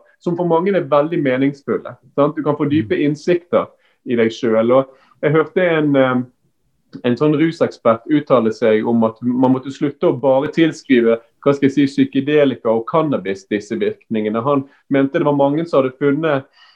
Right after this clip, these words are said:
Speaker 1: hva skal jeg si, meningsfulle åpenbaringer i nikotinrus.
Speaker 2: <laughs>
Speaker 1: Sant?
Speaker 2: Såpass, ja.
Speaker 1: Men, men ja, mens de hadde tatt seg en sigarett, så bare kom det en slags sånn åpenbaring. Og det,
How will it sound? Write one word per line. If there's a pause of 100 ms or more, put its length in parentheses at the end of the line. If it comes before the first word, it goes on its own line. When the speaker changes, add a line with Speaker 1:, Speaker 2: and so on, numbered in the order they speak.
(140)
Speaker 1:
hva
skal
jeg
si,
meningsfulle
åpenbaringer
i
nikotinrus. (220)
Speaker 2:
<laughs>
Speaker 1:
Sant?
Speaker 2:
Såpass,
ja. (260)
Speaker 1:
Men,
men
ja,
mens
de
hadde
tatt
seg
en
sigarett, (100)
så
bare (320)
kom
det (120)
en
slags
sånn
åpenbaring.
Og
det,